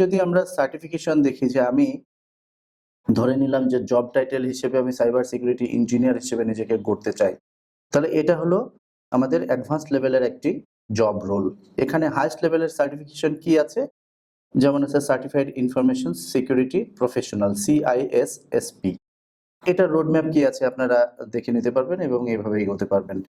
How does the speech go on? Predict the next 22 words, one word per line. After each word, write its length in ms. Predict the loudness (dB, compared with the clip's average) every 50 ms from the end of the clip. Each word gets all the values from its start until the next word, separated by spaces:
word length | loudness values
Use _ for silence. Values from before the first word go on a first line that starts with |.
| _ _ _ _ _
এখানে 220 | 0 0 0 -2 -2 -2 0
টপ 160 | -2 0 -2 -2 -2 -2
স্কিলস 280 | 0 0 0 0 0 -2 -6
হিসেবে 260 | -2 0 0 0 2 0 2
যেগুলো 220 | 2 2 2 2 2
দেওয়া 220 | 2 2 2 2 0
আছে 120 | -2 -6 -8 -8
দেখুন, 180 | -6 -4 -4 -4 -2 -2 -4 -4
ইনফরমেশন 400 | -2 -2 -4 -4 -4 -4 -4 -4 -2 -2
সিকিউরিটি 380 | 0 0 0 0 0 0 0 0
এবং 80 | 0 -2 -4 -4
অ্যাসিওরেন্স, 520 | -4 -4 -2 -2 -2 -2 0 -2 -2 -4 -6 -10 -14 _ _ _ _ _ _ _
সিকিউরিটি 420 | 0 0 2 2 2 0 2 2 2 2 2
অপারেশনস, 520 | 0 0 0 0 -2 -2 -4 -2 -2 -4 -6 -8 -16 _ _ _ _ _ _ _ _ _ _ _ _
ক্রিপ্টোগ্রাফি, 720 | 0 0 0 2 2 0 2 4 2 2 0 -2 -2 -2 -4 -4 -6 -6 0 0
এই 100 | 0 0 0 -4 0 0
জিনিসগুলো 420 | 2 2 2 0 -2 -2 2 2 2 2
আপনারা 180 | 0 -2 -4 -4
একটু 160 | -4 -6 -6 -4 -2
যদি 140 | -2 -2 -2 -2
অ্যানালাইসিস 500 | -2 -2 0 2 0 0 0 -2 -4 -6 -2 0 0
করেন, 220 | 0 0 0